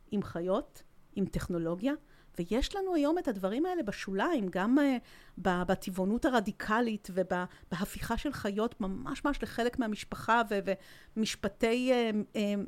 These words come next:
משמורת, משפטי גירושין ומשמורת על חיות, כשחיות נחשבות רכוש בבית המשפט, אבל דורשים להתייחס אליהם כאל ילדים.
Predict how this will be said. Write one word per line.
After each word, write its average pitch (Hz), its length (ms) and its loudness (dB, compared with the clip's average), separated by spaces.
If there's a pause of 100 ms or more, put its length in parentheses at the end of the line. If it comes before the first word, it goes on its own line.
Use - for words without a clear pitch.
משמורת, 226 720 4
משפטי 220 340 0
גירושין 240 600 2
ומשמורת 220 580 0
על 226 80 0
חיות, 208 480 0 (280)
כשחיות 208 420 0
נחשבות 254 360 -4
רכוש - 520 -6
בבית 214 200 0
המשפט, 226 460 -4
אבל 180 160 -2 (280)
דורשים 190 440 0
להתייחס 240 440 -4
אליהם 214 180 -2
כאל 208 200 -4
ילדים. 196 460 0